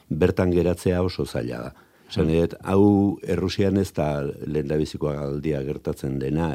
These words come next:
eta manejatzen dena, esate bateko, e, zeak, e, Mikel Reparazek eta zeak Aiestaranek esan duten erabilera,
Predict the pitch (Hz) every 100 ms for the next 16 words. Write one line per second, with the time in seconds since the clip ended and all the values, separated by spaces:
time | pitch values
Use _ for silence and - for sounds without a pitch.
0 | 71 - 69 71 73 - - 76 80 87
1 | 92 - 78 78 78 78 82 90 80 76
2 | 76 87 85 73 - - - - 80 76
3 | 76 73 - 80 - - - - - -
4 | 80 76 82 76 76 73 73 73 69 85
5 | 80 80 76 78 80 80 78 73 73 78
6 | 76 78 76 78 - - _ - - 85
7 | 78 73 - 80 82 85 80 85 80 78
8 | 85 82 80 76 - 82 80 80 80 80
9 | 80